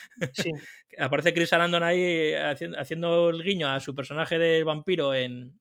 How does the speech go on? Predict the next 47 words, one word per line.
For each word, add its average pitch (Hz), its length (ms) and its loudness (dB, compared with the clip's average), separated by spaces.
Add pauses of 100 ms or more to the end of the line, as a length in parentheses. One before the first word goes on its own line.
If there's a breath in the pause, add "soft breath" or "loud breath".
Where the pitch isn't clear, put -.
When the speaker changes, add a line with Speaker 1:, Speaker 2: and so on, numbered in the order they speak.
Speaker 2:
en 131 120 -10
Noche 147 240 -8
de 156 80 -2
Miedo, 165 140 -2
en 147 60 -6
ochenta 147 240 -6
y 143 60 -6
cinco, 170 280 -6
y 143 100 -4
acaba, 151 460 -2 (160)
Speaker 1:
Sí. 156 60 -10 (260)
Speaker 2:
se - 100 -10
lo 117 40 -8
acaban 151 200 -2
cargando, 139 380 -2
o - 60 -20
sea. - 180 -8 (420)
Speaker 1:
Sí. - 220 -10
Speaker 2:
<laughs> - 420 -8
A 156 100 4
mí 165 80 -2
eso 214 220 0
Speaker 1:
Sí. 151 60 -8 (100)
Speaker 2:
tiene 180 160 2
gracia, 190 280 4
pero 180 140 0
me, 160 100 -2
me, 156 160 -6
me, 147 200 -8
me, 139 540 -10
me 135 140 -12
dio 147 120 -6
un 151 40 -12
poquito 160 220 -6
de 131 80 -2
pena, 127 200 -6
¿no? 156 140 -10
Que 139 80 -12
se - 140 -18
cargasen 127 340 -10
a 123 180 -6
Speaker 1:
Ah. 139 60 -6
Speaker 2:
Chris 127 160 -18
Sarandon 123 280 -10
en 120 40 -20
esa - 140 -20
escena. - 260 -20